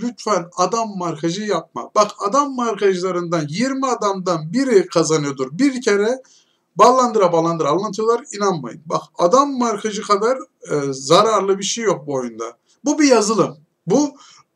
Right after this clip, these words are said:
e, fifa gibi elle, e, Facebook, bak kafam karıştı. Facebook Gaming tabiri, canlı yayın yaklaştı ya.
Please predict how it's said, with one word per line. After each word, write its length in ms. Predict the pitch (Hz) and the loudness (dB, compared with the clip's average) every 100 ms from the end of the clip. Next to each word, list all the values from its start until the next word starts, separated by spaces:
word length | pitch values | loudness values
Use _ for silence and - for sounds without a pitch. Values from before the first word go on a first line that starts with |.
| - | -8
e, 340 | 147 143 143 | -4 -2 -2
fifa 360 | 139 226 214 247 | -4 -6 2 2
gibi 360 | 220 208 196 214 - | 2 -2 -2 -2 0
elle, 540 | 190 196 160 151 156 - _ _ - | 0 2 4 4 2 -10 _ _ -4
e, 140 | 165 156 151 147 151 151 | 0 2 2 2 0 0
Facebook, 640 | 226 233 - 190 185 160 - _ _ - - - - _ _ _ - | -2 -2 -6 -12 -14 -14 -16 _ _ 0 2 0 -12 _ _ _ -6
bak 180 | 147 151 | -4 -2
kafam 220 | 147 170 | 0 0
karıştı. 440 | 147 120 - 123 | -2 -4 -8 -10
Facebook 440 | 120 151 151 151 147 | -6 -6 -6 -10 -8
Gaming 340 | 147 147 143 | -6 -6 -8
tabiri, 480 | 131 117 120 120 - - | -6 -4 -4 -4 -6 -4
canlı 280 | 131 135 147 | -2 0 -2
yayın 120 | 147 | -4
yaklaştı 480 | 135 160 165 165 131 | -6 -4 -6 -4 -8
ya. 140 | - | -10